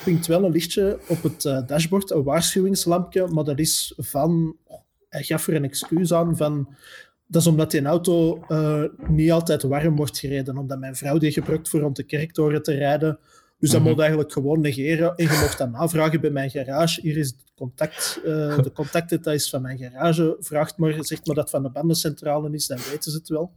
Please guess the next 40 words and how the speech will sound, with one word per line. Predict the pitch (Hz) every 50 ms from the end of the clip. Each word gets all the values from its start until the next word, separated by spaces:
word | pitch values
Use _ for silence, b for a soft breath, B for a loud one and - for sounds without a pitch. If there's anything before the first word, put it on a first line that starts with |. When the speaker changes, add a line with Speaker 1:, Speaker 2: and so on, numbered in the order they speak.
| b b b b b b b b b
Speaker 1:
En | - 127
ik | 151
heb | - 165
Speaker 2:
Uiteraard, | 165 120 - 160
Speaker 1:
dat | 165 160 165
Speaker 2:
ja. | 175 165 156
Speaker 1:
toen | 151 147 139 139 - - _ _ _ _ _ _ _ _ _ _ _ _ _ _ _
achteraf | - 165 165 - - 160 165 185 180
wel | - 190 202 185
gevraagd, | 160 160 131 135 139 156 170 165 -
maar | 190 170 160
aan | 170 143
mijn | 143 135 131
eigen | 139 147 151 147 160
garage. | 151 151 135 123 135 123 135 135 123 135
En | - 143 131
die | 135 131
zei | - 143 139 135
Speaker 2:
Mhm. | 127 160
Speaker 1:
ook | 180 -
van, | - - 170 151 151 147 b b b b b b b b b
"Je | _ 127 156
moet | 147 160 165
daarmee | 170 175 156 160 143 143 143
uitkijken, | 151 170 175 - 180 170 175 170 190 175 180 175
want | - 156 156 147 -
dat | 160 147
kan | - 160 143 151 -
alles | 156 160 170 175 170 139
betekenen | 147 160 - - 160 160 156 - 170 160 156 135
van, | - 156 147 147 139 127 b b b b b b _
er | - 156 143
is | 160 156
een | - 156 143
sensorke | - - - 160 156 - - 175 170 170 175 165
kapot | - 165 160 - 170 165 170 -
van | - 170 151
uw, | 151 143 139 143
eh, | 139 135 135 131 131 127 127 131 - -
uw | 143 135 127 135